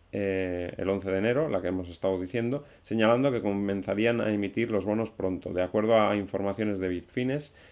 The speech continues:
el proveedor de tecnología para los bonos, estos bonos Volcán le permitirá a El Salvador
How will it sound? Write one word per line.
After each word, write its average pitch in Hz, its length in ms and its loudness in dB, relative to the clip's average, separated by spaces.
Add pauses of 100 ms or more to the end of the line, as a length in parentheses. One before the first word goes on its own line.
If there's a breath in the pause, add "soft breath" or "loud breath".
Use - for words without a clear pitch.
(100)
el 101 140 -4
proveedor 98 400 2
de 104 60 0
tecnología 98 560 0
para 95 140 2
los 92 120 -2
bonos, 117 240 0
estos 113 260 -4
bonos 113 300 0
Volcán 101 540 0 (220 soft breath)
le - 100 -8
permitirá 104 640 2 (140)
a 92 80 0
El 92 80 0
Salvador 107 560 2